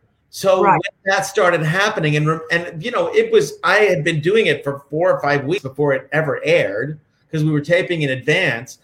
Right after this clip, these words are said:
Speaker 1: So then I
Speaker 2: Right.
Speaker 1: started to feel this crazy response, and then it just empowered me.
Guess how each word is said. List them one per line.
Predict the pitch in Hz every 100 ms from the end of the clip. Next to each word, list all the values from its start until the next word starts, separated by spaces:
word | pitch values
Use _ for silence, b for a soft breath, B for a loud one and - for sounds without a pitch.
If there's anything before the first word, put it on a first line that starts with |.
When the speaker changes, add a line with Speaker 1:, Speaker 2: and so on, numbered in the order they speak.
| b -
Speaker 1:
So | 226
then | 453
I | 233 220
Speaker 2:
Right. | 220
Speaker 1:
started | 202 - - - 480
to |
feel | 165 160
this | 139 131 -
crazy | - 147 156 180 185 156 151
response, | 131 139 - 160 190 196 131 147 - - _ _ _ _ _ _
and | 170 180
then | 196 208
it | 190
just | 151 202 -
empowered | 170 147 156 190 440 - 127
me. | 110 90 -